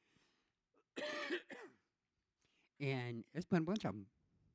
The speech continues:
We were surprised. Uh, our lady sitting over here who wouldn't have been here not all that long ago, uh, and is now is back and is helping. Uh,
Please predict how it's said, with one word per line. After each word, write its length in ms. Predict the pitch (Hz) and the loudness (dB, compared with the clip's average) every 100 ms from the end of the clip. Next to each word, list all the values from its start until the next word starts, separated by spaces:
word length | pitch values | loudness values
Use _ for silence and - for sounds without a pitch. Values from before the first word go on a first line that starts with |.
| _ _ _ _ _ _ _ _ _ | _ _ _ _ _ _ _ _ _
We 520 | 165 139 123 127 135 151 | 2 4 6 6 8 8
were 240 | 151 151 | 8 6
surprised. 640 | 147 151 139 143 170 127 - 117 | 2 -2 0 0 0 -2 -4 -4
Uh, 260 | 113 110 107 _ _ _ _ _ _ _ _ _ | -2 -2 -6 _ _ _ _ _ _ _ _ _
our 220 | 95 104 101 | -14 -14 -6
lady 240 | 120 127 123 | 0 0 2
sitting 360 | - 135 127 | 6 8 10
over 200 | 135 135 | 12 12
here 300 | 127 160 196 - _ - - - - | 8 4 4 2 _ -20 -20 0 10
who 800 | 151 139 131 131 131 131 127 127 | 12 12 12 12 10 8 8 8
wouldn't 180 | 156 170 | 10 8
have 60 | |
been 120 | 151 226 | 6 6
here 340 | 160 135 123 117 | 8 6 4 4
not 220 | 123 151 | 6 8
all 100 | 151 | 8
that 180 | 156 160 | 6 6
long 200 | 175 214 | 4 6
ago, 320 | 147 117 113 - _ _ _ _ _ - | 4 2 -4 -10 _ _ _ _ _ -2
uh, 280 | 127 120 113 107 | 2 4 4 2
and 180 | 117 | 2
is 120 | 110 113 | 2 6
now 200 | 127 139 | 6 6
is 100 | 127 | 4
back 240 | 135 160 | 0 2
and 140 | 139 135 | 4 4
is 140 | 139 | 4
helping. 340 | 160 170 107 101 - _ _ _ _ _ _ _ _ - | 2 2 0 -2 -12 _ _ _ _ _ _ _ _ 0
Uh, 380 | 131 113 104 | 2 2 0